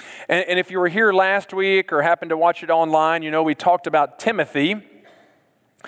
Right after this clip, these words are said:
Timothy was a young man of mixed race. I didn't talk about it much last week, but his father was Greek, his mother was Jew. His father was European,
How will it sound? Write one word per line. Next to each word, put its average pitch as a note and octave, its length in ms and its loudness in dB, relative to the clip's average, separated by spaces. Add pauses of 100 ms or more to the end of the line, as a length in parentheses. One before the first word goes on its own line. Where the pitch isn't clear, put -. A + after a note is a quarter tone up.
(240)
Timothy G#3+ 300 0
was F3+ 180 0
a F3 40 0
young F#3 300 4
man D#3+ 360 0
of D#3+ 240 2
mixed G3 320 -4
race. G3 580 -2 (340)
I - 60 0
didn't E3+ 160 -4
talk F#3 240 0
about D#3+ 180 2
it D3+ 60 -8
much D#3 240 -2
last D#3+ 320 -2
week, F#3 260 -2
but D#3+ 220 0 (220)
his E3+ 240 -4
father F#3 600 2
was F3 220 -4
Greek, F#3 640 -2 (180)
his F3 180 -2
mother F#3 320 2
was F3+ 220 -2
Jew. E3+ 440 0
His D#3 180 -2
father F3+ 300 2
was D#3 200 -6
European, F#3+ 800 0